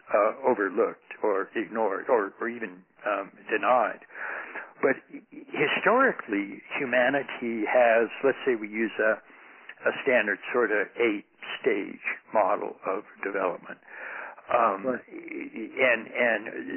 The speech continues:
Speaker 1: they're, they're generically ones that Jean Gebser called archaic to magic to mythic to rational, pluralistic, and then integral. Um, the first six or so stages, up to and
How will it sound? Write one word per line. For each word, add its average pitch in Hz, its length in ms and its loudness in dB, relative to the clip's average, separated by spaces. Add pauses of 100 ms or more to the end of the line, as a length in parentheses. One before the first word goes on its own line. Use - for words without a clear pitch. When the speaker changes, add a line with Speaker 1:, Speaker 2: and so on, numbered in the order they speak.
Speaker 1:
they're, 147 200 4
they're 139 240 0
generically 127 560 2
ones 110 320 0
that 117 160 -6
Jean 104 240 -8
Gebser 107 400 0
called 104 320 2
archaic 107 800 0
to 107 80 -8
magic 101 640 -2 (160)
to - 80 -10
mythic 98 640 -6 (640)
to 104 320 2
rational, 107 960 2 (260)
pluralistic, 92 640 0
and 101 140 -8
then 92 180 -16 (120)
integral. 104 440 -8 (880)
Um, - 300 2 (100)
the - 120 2
first 247 200 4 (160)
six 247 100 2 (140)
or - 140 -8
so 131 80 4 (180)
stages, 107 360 -2 (120)
up 185 240 0 (100)
to 180 140 0
and 151 60 -4